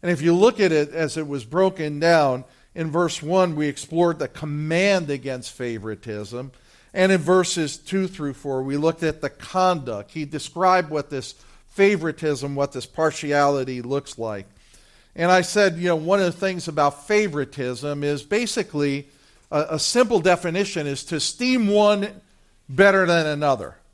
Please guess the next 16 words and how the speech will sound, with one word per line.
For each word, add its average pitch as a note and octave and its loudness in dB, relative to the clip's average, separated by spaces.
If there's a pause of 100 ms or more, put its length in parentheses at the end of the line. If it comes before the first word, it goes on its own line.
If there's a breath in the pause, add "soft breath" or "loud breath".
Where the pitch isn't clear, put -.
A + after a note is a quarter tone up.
(280)
based E3 0
on D3 -2
either C3+ -2
their A2+ -6
social G3+ -4
status F3+ 0
or A#2 -6 (500 soft breath)
based E3+ 2
on C3+ -2
me-, D3 0
whether D3+ 2
their C#3 -2
monetary F#3+ 0
status E3 0
or C#3+ -8
whatever. C3+ -2